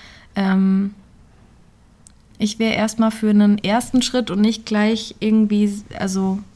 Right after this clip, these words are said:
wir können gerne irgendwann auch über Frauenweihe nachdenken, so.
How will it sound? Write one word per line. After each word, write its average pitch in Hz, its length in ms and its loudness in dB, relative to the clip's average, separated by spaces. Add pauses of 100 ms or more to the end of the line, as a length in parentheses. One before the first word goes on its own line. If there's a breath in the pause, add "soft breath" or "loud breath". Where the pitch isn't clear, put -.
(140)
wir 208 80 -4
können 214 260 4
gerne 208 280 2
irgendwann 208 400 2
auch 208 140 -2
über 202 220 -2
Frauenweihe 214 600 0
nachdenken, 233 760 2
so. 254 300 -2